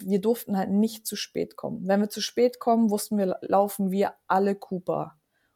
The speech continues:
Und um diese Sanktion schon mal zu wissen, war so, okay,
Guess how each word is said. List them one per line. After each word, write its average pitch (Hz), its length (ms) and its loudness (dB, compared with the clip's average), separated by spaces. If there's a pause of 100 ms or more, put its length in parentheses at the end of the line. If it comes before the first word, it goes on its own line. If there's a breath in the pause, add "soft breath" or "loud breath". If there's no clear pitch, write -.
Und 196 140 0
um 202 120 4
diese 233 280 6
Sanktion 220 580 4
schon 214 140 -2
mal 190 100 -2
zu 190 200 -8
wissen, 202 320 -2
war 185 180 6
so, 185 200 0 (360 soft breath)
okay, 170 420 2